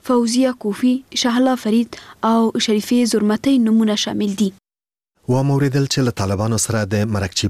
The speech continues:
Speaker 2: پلاوي ځینې ښځینه غړي وایي، په بین الافغاني خبرو کې به له طالبانو سره د ښځو پر اساسي حقونو جدي خبرې وکړي. خو دا مېرمنې باید له طالبانو سره په خبرو کې د ښځو د حقونو په اړه کوم مسایل مطرح کړي. په دې اړه بیا هم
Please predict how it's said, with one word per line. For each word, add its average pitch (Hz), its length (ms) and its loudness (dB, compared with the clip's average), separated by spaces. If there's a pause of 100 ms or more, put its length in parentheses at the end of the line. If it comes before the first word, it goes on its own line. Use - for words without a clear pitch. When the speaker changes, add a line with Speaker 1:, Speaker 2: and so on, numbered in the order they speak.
Speaker 2:
پلاوي 110 300 0
ځینې 107 360 -2
ښځینه 95 460 -2
غړي 131 180 0
وایي، 107 160 0 (380)
په 131 80 -2
بین 123 200 -2
الافغاني 101 440 -4
خبرو 120 280 -2
کې - 220 -4
به 110 120 0
له 101 140 -4
طالبانو 98 380 -2
سره - 240 -4
د 92 220 -4
ښځو 135 260 0
پر 131 140 -6 (160)
اساسي 101 420 -2
حقونو 101 320 -4 (320)
جدي 98 300 -2
خبرې 107 220 0
وکړي. 107 300 -2 (1600)
خو 165 80 2
دا 170 100 0
مېرمنې 151 420 0 (100)
باید 101 220 -2
له 98 140 -6
طالبانو 127 340 0
سره 123 180 -4
په - 200 -8
خبرو 120 220 0
کې 123 160 -4 (120)
د 95 120 -4
ښځو 120 280 -2
د 82 120 -2
حقونو 110 420 -2
په - 60 -6 (100)
اړه 104 120 -2 (120)
کوم 160 200 0
مسایل 95 380 -2
مطرح 135 340 -2
کړي. 113 140 -2 (380)
په 165 80 -2
دې 160 140 0
اړه 156 100 0 (760)
بیا 147 200 2
هم 110 80 -2